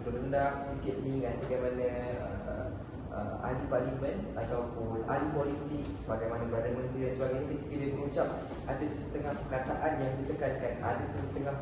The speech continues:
huruf yang ditekankan. So, uh, itu merupakan satu instrumen vokal yang mana bila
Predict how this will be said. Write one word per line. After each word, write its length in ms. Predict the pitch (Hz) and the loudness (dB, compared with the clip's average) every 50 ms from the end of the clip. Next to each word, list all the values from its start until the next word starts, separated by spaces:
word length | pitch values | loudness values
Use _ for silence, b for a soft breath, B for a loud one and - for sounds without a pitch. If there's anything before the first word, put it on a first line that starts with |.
| - - | -4 -4
huruf 280 | 147 139 139 143 139 135 | -2 -2 0 0 0 0
yang 160 | 135 127 120 | 0 -2 -2
ditekankan. 480 | - - 120 - - - 120 120 123 - - 98 98 - - - - - - - - - - - - - - - - - - | -2 -2 -2 -2 -2 -2 0 -2 -2 -2 -2 -2 -2 -2 -2 -2 -2 -2 -4 -4 -4 -4 -6 -8 -8 -10 -8 -8 -8 -6 -2
So, 160 | - 160 156 156 151 156 - - - - - | 0 0 0 0 0 -2 -4 -4 -6 -6 -4
uh, 480 | - - - - - - - - - | -2 0 0 2 0 0 0 -2 -2
itu 120 | 160 - - 175 | -2 -2 0 0
merupakan 320 | 175 170 175 170 170 170 | 2 2 2 2 2 2
satu 240 | 170 160 160 156 160 | 2 2 0 0 0
instrumen 400 | 151 - - 147 160 156 151 147 | 0 -2 -2 -2 0 0 2 4
vokal 320 | 147 151 147 - - 147 | 4 2 2 2 2 2
yang 160 | 139 - - | 2 2 2
mana 160 | 147 151 165 - | 2 2 2 2
bila 160 | 151 147 | 2 2